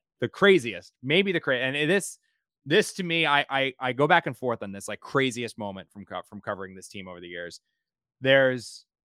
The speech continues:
obviously Sam getting mono, which is crazy. I K getting punched, which is crazy. But I think the one that, that is right up there with those two was during the covid year, two thousand and twenty, when there was no preseason games and they weren't allowed to have joint practices.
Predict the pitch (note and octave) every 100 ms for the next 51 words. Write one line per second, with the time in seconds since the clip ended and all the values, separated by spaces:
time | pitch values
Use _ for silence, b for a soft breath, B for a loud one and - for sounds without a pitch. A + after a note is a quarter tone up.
0 | _ C3 E3 E3+ E3 - D3+ C3+ B2+ A#2
1 | A2+ A2 G#2+ G2+ G#2 - A2 G2+ G2+ -
2 | B2+ C3 C3 A2+ G#2 G2+ - G#2 - F#2+
3 | G#2 - G2 F#2 F#2 F2+ _ _ _ _
4 | _ C#3+ C#3+ C3 G3 G#3 G3+ D#3 D3+ C3+
5 | B2+ - B2+ A2+ A2+ _ _ C3 G#2+ G2+
6 | C3 E3 F3+ - D3 C3 B2+ A#2+ A2+ G#2
7 | - G#2 E2 F#2 _ _ _ _ _ _
8 | B2+ C3+ A#2 A2+ C#3+ E3+ F#3 D#3+ - C3
9 | B2+ A2+ G#2 G2+ - _ _ _ - B2+
10 | B2+ B2+ A2+ G#2+ _ F2 C2 _ _ _
11 | _ _ _ _ _ C3 C3+ C3 B2 C#3+
12 | D3 D#3+ D3 D3 C3+ C#3 B2 B2 A#2 A2+
13 | G#2+ G#2+ G#2 A2+ A#2+ A#2 A2 A2+ G2+ A2
14 | G2+ G#2+ G2 - F2+ F#2 F2